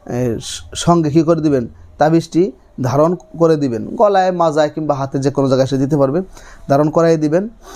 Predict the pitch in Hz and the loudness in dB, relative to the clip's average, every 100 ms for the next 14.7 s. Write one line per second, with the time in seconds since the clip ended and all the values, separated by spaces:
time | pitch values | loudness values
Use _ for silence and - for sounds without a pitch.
0 | - - 160 170 170 185 123 - - - | -16 -2 2 2 2 0 0 -6 -20 -20
1 | - - 123 117 113 139 - - - - | -20 -8 -4 -2 -4 -8 -14 -20 -20 -12
2 | - 131 - 120 - 139 139 151 170 190 | -6 -4 -2 -4 -2 0 2 2 2 0
3 | 202 196 190 170 190 196 185 208 202 214 | 2 2 2 2 2 0 -2 -2 0 0
4 | 196 226 - - - 165 175 196 196 190 | 0 -6 -20 -12 -2 0 2 0 0 -2
5 | 196 190 196 190 160 175 180 180 131 - | -2 0 2 2 0 2 2 2 -2 -14
6 | - - - 156 160 180 180 175 165 214 | -20 -10 0 2 4 2 0 -2 2 0
7 | 277 - - - - 151 156 151 151 147 | 0 -10 -20 -20 -4 0 0 0 0 2
8 | 147 143 135 139 135 131 - 151 156 156 | 0 -2 -2 0 0 2 2 2 0 -2
9 | 208 - - - - 156 139 139 117 104 | -4 -6 -20 -8 0 0 0 -2 -2 -4
10 | 131 143 160 151 151 147 - 165 165 165 | -2 0 0 0 0 2 2 2 2 2
11 | 180 180 185 170 143 139 147 131 143 185 | 0 0 0 -2 0 0 0 2 0 0
12 | - - - 151 151 147 143 139 123 - | -10 -20 -4 0 2 0 -2 0 0 0
13 | 151 156 160 208 - - - 139 156 147 | 0 2 0 -4 -12 -20 -8 2 2 2
14 | 127 101 - 156 170 165 170 | -2 -6 -2 2 2 2 0